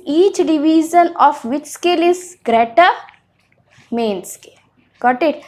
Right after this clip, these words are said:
So each division of main scale is greater than each division of vernier scale by one by ten millimeter. Is it now? So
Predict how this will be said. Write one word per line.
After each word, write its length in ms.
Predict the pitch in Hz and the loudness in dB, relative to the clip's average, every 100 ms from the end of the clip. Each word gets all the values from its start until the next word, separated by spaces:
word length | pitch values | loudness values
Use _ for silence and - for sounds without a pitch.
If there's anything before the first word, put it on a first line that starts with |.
| - - - | -20 -20 -8
So 140 | - | -4
each 300 | - 320 381 | 4 4 4
division 540 | 320 277 277 269 302 294 | 2 0 0 0 0 2
of 220 | 311 302 | 0 0
main 260 | 233 240 247 | -2 -2 -4
scale 300 | - 254 269 | -2 -2 0
is 160 | 330 | -2
greater 460 | 220 208 196 233 226 | -2 0 0 0 2
than 240 | 240 330 | 2 0
each 300 | - 226 240 | -2 -6 -6
division 500 | 220 214 214 208 226 | -6 -6 -8 -8 -4
of 200 | 277 294 | -4 -4
vernier 340 | 214 208 214 220 | -8 -6 -8 -10
scale 360 | - 220 214 | -10 -8 -8
by 320 | 196 214 294 539 - - - _ | -4 0 2 0 -2 -16 -20 _
one 320 | 208 214 214 | 0 0 0
by 220 | 214 208 196 - | 0 0 -2 -2
ten 340 | 240 339 571 - - _ _ _ _ _ _ _ _ _ _ _ _ | 0 2 0 -4 -16 _ _ _ _ _ _ _ _ _ _ _ _
millimeter. 920 | 220 208 262 571 605 - 226 185 - - - _ _ _ _ _ _ _ _ _ _ _ - | -6 -2 2 2 0 -8 -10 -10 -12 -14 -18 _ _ _ _ _ _ _ _ _ _ _ -8
Is 200 | 247 320 | -6 -6
it 120 | 320 | -6
now? 200 | 302 320 _ _ - - - - | -8 -8 _ _ -20 -20 -20 -12
So 560 | - 339 233 349 - | 2 4 4 0 -4